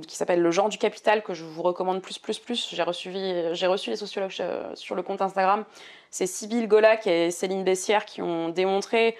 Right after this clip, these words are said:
pendant vingt ans, elles ont fait une enquête qui montre à quel point les femmes se paupérisent lorsqu'elles se séparent. Donc, euh, quitter, en fait, c'est, euh, c'est juste extrêmement compliqué. Et surtout, dire ça, dire ça à quelqu'un, c'est de se, pas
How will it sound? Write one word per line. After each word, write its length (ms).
pendant 180
vingt 320
ans, 80
elles 140
ont 60
fait 120
une 100
enquête 340
qui 120
montre 240
à 60
quel 180
point 280
les 100
femmes 320
se 160
paupérisent 600
lorsqu'elles 300
se 120
séparent. 540
Donc, 560
euh, 160
quitter, 540
en 120
fait, 300
c'est, 640
euh, 500
c'est 280
juste 640
extrêmement 560
compliqué. 600
Et 80
surtout, 260
dire 120
ça, 320
dire 180
ça 100
à 40
quelqu'un, 300
c'est 160
de 60
se, 100
pas 140